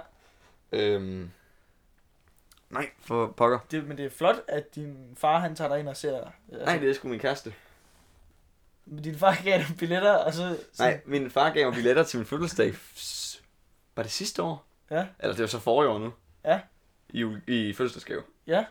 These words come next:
Speaker 1: Og se hans første show, Mit liv som Nikolaj Stockholm.
Speaker 2: Ja.
Speaker 1: Og nu har jeg så fået min kæreste.
Speaker 2: Nå, jeg troede, han, jeg troede, han gav dig til
Speaker 1: Nej,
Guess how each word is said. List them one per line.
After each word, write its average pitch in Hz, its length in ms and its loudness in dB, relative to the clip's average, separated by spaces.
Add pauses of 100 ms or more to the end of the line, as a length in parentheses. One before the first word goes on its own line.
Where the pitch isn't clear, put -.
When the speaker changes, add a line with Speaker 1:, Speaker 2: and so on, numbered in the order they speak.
Speaker 1:
Og 113 80 -6
se 123 100 2
hans 107 140 -2
første 131 220 -2
show, - 200 -4
Mit 107 160 -8
liv 120 160 -4
som 107 100 -8
Nikolaj 110 240 -4
Stockholm. - 460 -8
Speaker 2:
Ja. 170 160 -2 (520)
Speaker 1:
Og - 80 -4
nu 139 60 0
har 139 80 2
jeg 110 60 0
så 110 100 -10
fået 113 160 0
min 104 100 -8
kæreste. - 420 -4
Speaker 2:
Nå, 147 160 0
jeg 196 140 4
troede, 190 200 -2
han, 190 220 0
jeg 175 160 -4
troede, 190 340 -2 (140)
han 165 220 -4
gav 170 180 -2
dig 147 120 -4
til 139 240 -8 (400)
Speaker 1:
Nej, 113 200 0